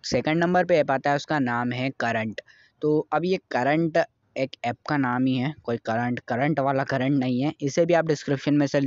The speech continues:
मेरी दी गई लिंक से डाउनलोड करोगे तो पैसा मिलेगा भाई, ऑफ कोर्स आपको पैसा मिलेगा। तो I have disable op-, option, तो आपको इसको टर्न on करने के लिए आपका सबसे पहले डेवलपर ऑप्शन को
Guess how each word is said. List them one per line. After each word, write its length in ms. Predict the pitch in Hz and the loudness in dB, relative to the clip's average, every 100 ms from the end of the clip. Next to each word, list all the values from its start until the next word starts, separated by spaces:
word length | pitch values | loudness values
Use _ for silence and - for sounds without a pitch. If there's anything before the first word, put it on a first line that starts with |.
| 127 | 0
मेरी 260 | 139 139 | 0 0
दी 140 | 139 135 | 0 2
गई 120 | 139 | 2
लिंक 200 | 131 131 | 0 0
से 100 | 135 | -2
डाउनलोड 360 | 131 123 127 131 | -2 0 -2 -2
करोगे 320 | - 127 127 | -2 -2 0
तो 180 | 123 123 120 - _ _ _ _ _ - | -2 -2 -2 -6 _ _ _ _ _ -4
पैसा 220 | 170 139 | -2 0
मिलेगा 400 | 123 113 117 98 | 0 0 -2 -4
भाई, 240 | 101 101 98 _ _ _ _ _ | -8 -12 -14 _ _ _ _ _
ऑफ 460 | - 110 107 107 - - | -10 -8 -8 -10 -12 -4
कोर्स 320 | 143 151 - | 0 0 -2
आपको 260 | 117 - | -6 -6
पैसा 240 | 113 113 110 | -8 -8 -8
मिलेगा। 360 | 104 98 98 101 _ _ _ _ | -8 -8 -10 -12 _ _ _ _
तो 60 | 127 | -4
I 120 | 123 | -2
have 400 | 127 131 139 143 | 0 0 0 0
disable 480 | 139 127 135 135 143 - | -2 -2 0 0 0 -4
op-, 300 | 113 131 - - | -8 -10 -14 -12
option, 440 | 110 - 139 151 170 _ _ _ _ _ | -12 -6 -2 -2 -4 _ _ _ _ _
तो 100 | - | -2
आपको 480 | 139 143 - 190 190 | 0 0 -2 0 2
इसको 300 | 180 - - 185 | 0 -4 -2 -2
टर्न 320 | - 147 147 | 0 0 2
on 160 | 160 165 | 0 0
करने 240 | 160 160 | -2 -2
के 80 | 160 | -2
लिए 100 | 156 | -2
आपका 280 | 151 156 165 | -2 -2 -4
सबसे 240 | 139 - | -4 -6
पहले 220 | 147 147 143 | -2 -2 0
डेवलपर 460 | 117 120 127 139 | -2 -2 -2 0
ऑप्शन 380 | 135 120 - 135 | -2 -2 -4 -4
को 160 | 131 | 0